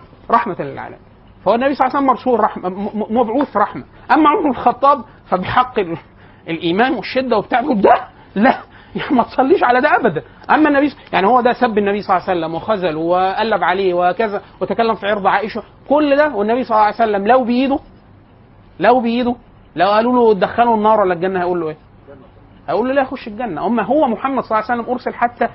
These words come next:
يدخل الناس، يدخل الناس الجنة ولا و-، و-، و-، و-، ويخرجهم الله عز وجل من النار. هو ده اللي أرسل بيه محمد صلى الله عليه وسلم. عشان كده حديث ال-، الصبي اللي كان مريض واليهودي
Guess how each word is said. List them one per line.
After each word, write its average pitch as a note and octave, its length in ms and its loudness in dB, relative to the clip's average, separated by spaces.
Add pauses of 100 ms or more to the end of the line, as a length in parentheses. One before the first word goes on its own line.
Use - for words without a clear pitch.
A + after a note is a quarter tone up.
(140)
يدخل A#3 280 0
الناس، G#3+ 260 -4
يدخل G#3 560 -4
الناس G#3+ 280 -6
الجنة A3+ 320 -4 (180)
ولا A#3 320 4
و-، F#3+ 60 0
و-، F#3 420 0
و-، F3+ 340 -2
و-، F3 320 -4
ويخرجهم A3 380 -4
الله F#3+ 160 0
عز E3+ 180 0
وجل E3 220 -2
من D3+ 140 -6
النار. B2+ 220 -10 (800)
هو G#3+ 140 2
ده B3+ 80 4
اللي B3+ 140 2
أرسل A#3 340 0
بيه G3 120 -4
محمد E3 320 -6
صلى - 60 -20
الله C3 80 -8
عليه A#2 80 -10
وسلم. A#2+ 120 -8
عشان D#3 180 -12
كده G#3 220 -2 (200)
حديث F#3+ 300 -4
ال-، E3 280 -6
الصبي E3+ 520 -2
اللي D3 200 -4
كان F#3 280 -4
مريض E3+ 380 -4
واليهودي D#3+ 800 0